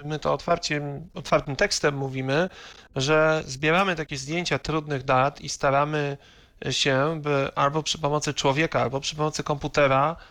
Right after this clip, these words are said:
szkolić ten algorytm, by on był coraz, y, lepszy.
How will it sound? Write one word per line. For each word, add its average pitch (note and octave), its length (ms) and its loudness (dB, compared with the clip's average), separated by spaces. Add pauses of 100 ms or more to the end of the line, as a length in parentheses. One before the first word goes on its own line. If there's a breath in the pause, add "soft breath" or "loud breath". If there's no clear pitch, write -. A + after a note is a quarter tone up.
(160 loud breath)
szkolić - 500 0
ten C#3 180 -2
algorytm, C3 720 -2 (280 soft breath)
by C3+ 140 2
on D3 120 2
był D3+ 120 0
coraz, C#3+ 500 2
y, - 40 -6 (460)
lepszy. C#3 500 0